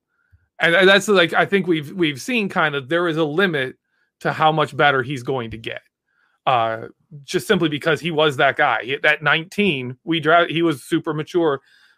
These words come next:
ready to go. Uh, I, I think it's, it can be that kind of situation. I don't know. We'll see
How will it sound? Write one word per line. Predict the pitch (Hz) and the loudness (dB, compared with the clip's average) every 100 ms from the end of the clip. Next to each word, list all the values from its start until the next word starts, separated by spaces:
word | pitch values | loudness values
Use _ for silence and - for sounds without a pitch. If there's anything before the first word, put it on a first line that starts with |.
| _ | _
ready | 147 139 | 0 2
to | 131 | 2
go. | 131 147 117 - _ _ - | 4 4 2 -2 _ _ 2
Uh, | 127 120 117 110 95 - _ _ _ - - - | 4 6 2 -2 -10 -20 _ _ _ -20 -20 -4
I, | 160 - | -2 0
I | 170 | -2
think | 226 247 | -2 -2
it's, | 311 - - | -4 -6 -4
it | 254 240 196 | -4 -4 -6
can | 226 220 | -4 -2
be | 226 | -2
that | 240 233 | -2 0
kind | 233 | 0
of | 208 | 0
situation. | 202 208 214 202 196 196 | 0 -2 2 0 0 0
I | 180 | 0
don't | 185 | 2
know. | 175 | 0
We'll | 180 170 | 2 0
see | 190 180 180 | 2 0 0